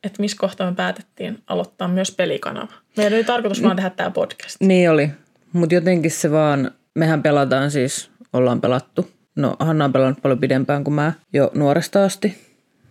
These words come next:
Speaker 2: Mutta siis, mähän oon pelannut siis oikeastaan vaan Apexia. Kaksi ja puoli vuotta varmaan,
Speaker 1: Mm.
Speaker 2: kun mä ostin sen mun pleikkarin.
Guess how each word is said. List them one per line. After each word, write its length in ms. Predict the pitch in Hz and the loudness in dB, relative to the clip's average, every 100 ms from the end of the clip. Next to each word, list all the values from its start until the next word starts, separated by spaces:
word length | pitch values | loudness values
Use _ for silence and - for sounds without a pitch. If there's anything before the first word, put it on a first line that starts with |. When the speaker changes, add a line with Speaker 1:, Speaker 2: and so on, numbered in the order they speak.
| - | -6
Speaker 2:
Mutta 300 | 147 - 143 | -6 -4 -2
siis, 1300 | 139 139 135 - - - - - - - - - - | 0 0 -2 -6 -8 -8 -10 -10 -12 -14 -16 -14 -4
mähän 260 | 139 139 | -2 2
oon 160 | 131 135 | 2 2
pelannut 340 | 127 123 120 - | 0 0 0 -2
siis 180 | - 139 | -4 0
oikeastaan 540 | 113 117 139 - 95 | 0 0 -2 -2 0
vaan 260 | 107 107 - _ - | 0 -2 -4 _ -10
Apexia. 560 | - - - - 196 202 - _ | -8 -6 -8 -4 -4 -4 -8 _
Kaksi 260 | - 156 - | -8 -6 -6
ja 20 | |
puoli 280 | - 120 110 | -2 0 0
vuotta 320 | 143 180 170 | -2 -4 -4
varmaan, 320 | 165 - - | -2 0 0
Speaker 1:
Mm. 40 | 160 | 2
Speaker 2:
kun 140 | 165 - | 0 0
mä 180 | 156 | -2
ostin 260 | 151 - 165 | -2 -2 -2
sen 120 | 165 | 0
mun 220 | 165 165 - - | 0 0 -4 0
pleikkarin. 640 | 185 180 185 202 202 208 | 2 2 2 2 4 2